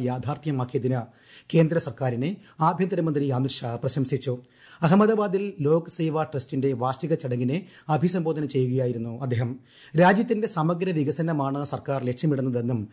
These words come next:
അദ്ദേഹം പറഞ്ഞു. അഹമ്മദാബാദിൽ എഴുപത് കിടക്കകളുള്ള ഗ്ലോബൽ മൾട്ടി സ്പെഷ്യാലിറ്റി ആശുപത്രി ശ്രീ ഷാ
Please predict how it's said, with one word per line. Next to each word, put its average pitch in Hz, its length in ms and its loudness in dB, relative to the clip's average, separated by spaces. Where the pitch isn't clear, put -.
അദ്ദേഹം 123 260 2
പറഞ്ഞു. 120 260 -4
അഹമ്മദാബാദിൽ 139 600 0
എഴുപത് 190 440 4
കിടക്കകളുള്ള 143 640 -2
ഗ്ലോബൽ 165 460 2
മൾട്ടി 147 420 -2
സ്പെഷ്യാലിറ്റി 143 640 -2
ആശുപത്രി 123 480 -2
ശ്രീ 151 180 2
ഷാ 131 380 -2